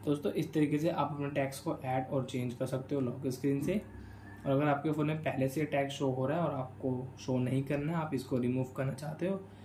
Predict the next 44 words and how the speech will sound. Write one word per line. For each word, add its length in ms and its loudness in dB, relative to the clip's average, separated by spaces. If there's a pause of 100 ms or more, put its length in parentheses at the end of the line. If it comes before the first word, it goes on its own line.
(200)
दोस्तों 280 4
display 300 2
ब्राइटनेस 360 2
setting 320 2
में 80 2
जाके 340 0 (340)
यहाँ 180 2
पर 180 0
आके 220 2
आप 160 0
टैग्स 240 -2
को 180 2
remove 440 4
कर 140 4
देना, 240 0
ठीक 200 -2
है। 160 -2 (420)
और 100 -2
फिर 160 4
आप 100 2
save 340 0
करोगे 340 4
दोस्तों 420 0
आपके 280 -2
लॉक 260 2
स्क्रीन 280 -8
पे 100 -4
कुछ 180 2
भी 160 0
शो 200 -2
नहीं 140 0
होएगा। 220 0
अब 80 -2
जैसे 180 2
दोस्तों 280 2
लॉक 240 2
स्क्रीन 260 -2
पे 120 0
कोई 180 2
भी 120 0
टैग 220 -2
शो 200 0
नहीं 160 2
होएगा। 320 0